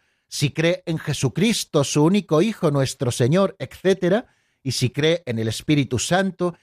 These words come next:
en la Santa Iglesia Católica, en la comunión de los santos, en el perdón de los pecados, en la resurrección de la carne y en la vida eterna.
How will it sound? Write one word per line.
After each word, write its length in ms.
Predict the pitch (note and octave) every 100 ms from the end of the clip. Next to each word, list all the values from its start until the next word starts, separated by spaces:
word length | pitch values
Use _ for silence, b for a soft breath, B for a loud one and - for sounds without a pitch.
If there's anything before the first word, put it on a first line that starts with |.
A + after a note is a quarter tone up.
| b
en 120 | C3 B2
la 80 |
Santa 360 | A2 E3+ F3 C#3+
Iglesia 440 | B2+ C#3+ D3 D#3
Católica, 640 | - A2+ G3 G#3 F3+ F3 D#3
en 100 | C3+
la 160 | A#2
comunión 420 | - A#2+ B2+ F3 F#3
de 100 | C#3+
los 160 | A#2+
santos, 540 | - G3 F#3+ E3 D#3 - b b
en 160 | C#3
el 120 | C3 A#2+
perdón 360 | B2+ B2 E3+
de 80 | E3+
los 180 | C3+ -
pecados, 600 | B2 - F3 E3+ E3 - _ _
en 120 | C3 C3+
la 100 | B2+
resurrección 600 | C3 D3 B2+ A2+ F3 F3
de 80 |
la 140 | C3+ A2
carne 420 | F#3 G3 E3+ D#3
y 140 | C#3+
en 100 | B2
la 100 | A#2+
vida 280 | B2 F3 C3+
eterna. 580 | A#2+ E3 D3 C#3+ C3 -